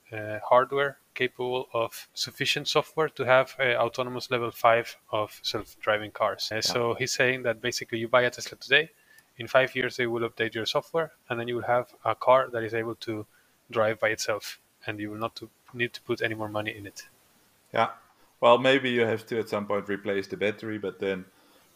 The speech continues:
Speaker 2: uh, Tesla has enough, is producing enough batteries by themselves that they can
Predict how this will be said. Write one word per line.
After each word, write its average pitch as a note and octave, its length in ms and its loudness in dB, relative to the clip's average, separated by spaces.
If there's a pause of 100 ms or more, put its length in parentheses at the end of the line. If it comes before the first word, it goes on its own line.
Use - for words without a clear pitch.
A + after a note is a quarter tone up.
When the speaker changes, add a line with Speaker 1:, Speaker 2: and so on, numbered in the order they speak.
(100)
Speaker 2:
uh, F2+ 200 2 (140)
Tesla G2 360 -2
has F#2 320 -6
enough, F2+ 520 -4
is - 140 -14
producing F2+ 440 -8
enough F2 260 -2
batteries E2+ 400 -6
by F2 240 0
themselves E2 760 -4
that E2 240 -4
they E2 160 -2
can E2 460 -4